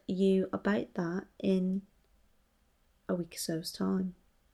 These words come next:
So that's all I've got on the news front for now in terms of events. If you are gonna be at any of those events and you want to say hi,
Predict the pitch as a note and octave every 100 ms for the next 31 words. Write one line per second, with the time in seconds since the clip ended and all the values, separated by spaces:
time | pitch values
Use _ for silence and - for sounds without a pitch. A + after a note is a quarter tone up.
0 | _ _ _ _ _ _ _ _ _ _
1 | - - - - - - D4 D#4+ F4 F4
2 | F4 E4+ - D#4+ - C#4+ C#4 C#4+ D4 -
3 | C4 C4 - B3 A3+ A3+ G3 F#3+ G#3 C#4+
4 | C#4+ - A3+ G#3+ A3 G#3+ G3+ F#3 G3+ -
5 | - B3 C4 - C4 D4 D4+ D4+ D4+ C4
6 | B3 A#3+ A#3+ A#3+ A3+ A3 G#3+ G#3 F3+ A#3+
7 | D4 - A3 G#3 G#3 G3+ - G3 G#3 G3
8 | F#3 F3+ F3 G#3+